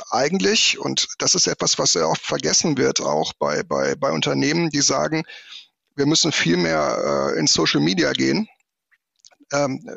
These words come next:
da wird, werden diese Rollen vergessen. Da wird immer gedacht, dass du einen Mitarbeiter einstellst und du hast eine Personalressource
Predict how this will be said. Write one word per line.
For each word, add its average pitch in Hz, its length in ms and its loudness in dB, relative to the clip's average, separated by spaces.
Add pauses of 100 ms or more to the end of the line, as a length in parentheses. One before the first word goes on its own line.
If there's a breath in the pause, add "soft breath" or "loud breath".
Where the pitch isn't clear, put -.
(580)
da 135 160 -2
wird, 156 320 0
werden 151 180 0
diese 147 200 2
Rollen 147 420 2
vergessen. - 800 -2
Da 131 160 -2
wird 151 200 2 (300)
immer 170 280 0
gedacht, 147 460 -2
dass - 160 0
du 147 260 0
einen 170 260 0
Mitarbeiter 147 520 0
einstellst 208 540 0
und 151 80 -2
du 143 100 2
hast - 140 0
eine 156 160 0
Personalressource 151 960 0